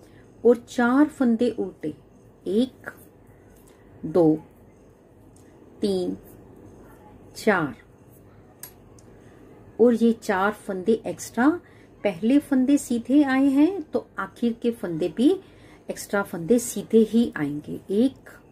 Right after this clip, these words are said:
दो, तीन, चार और ये फंदा हमारा किनारे का। सीधी साइड से रो नंबर तीन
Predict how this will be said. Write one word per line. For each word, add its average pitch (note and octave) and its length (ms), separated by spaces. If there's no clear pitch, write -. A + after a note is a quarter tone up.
दो, E3 160
तीन, G3+ 380
चार E3 360
और G#3+ 120
ये A3+ 200
फंदा E3 360
हमारा D#3 560
किनारे F#3 380
का। - 160
सीधी G#3+ 440
साइड A#3 340
से B3 340
रो A3+ 340
नंबर F#3+ 520
तीन G3+ 300